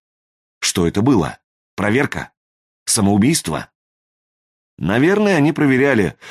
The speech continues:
кто уничтожит этакого дерзкого одиночку, ушедшие или союз, сказал вдруг адмирал Оуи,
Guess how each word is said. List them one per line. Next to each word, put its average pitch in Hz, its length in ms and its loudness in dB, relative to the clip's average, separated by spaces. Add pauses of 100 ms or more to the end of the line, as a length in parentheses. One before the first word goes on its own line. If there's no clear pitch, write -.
(140)
кто 139 280 2
уничтожит 101 720 0
этакого 98 360 0
дерзкого 92 440 0
одиночку, 95 680 -2 (380)
ушедшие 120 720 0 (220)
или 90 180 2
союз, 123 560 0 (360)
сказал 90 440 0
вдруг 87 320 -2
адмирал 82 480 -2
Оуи, 143 500 2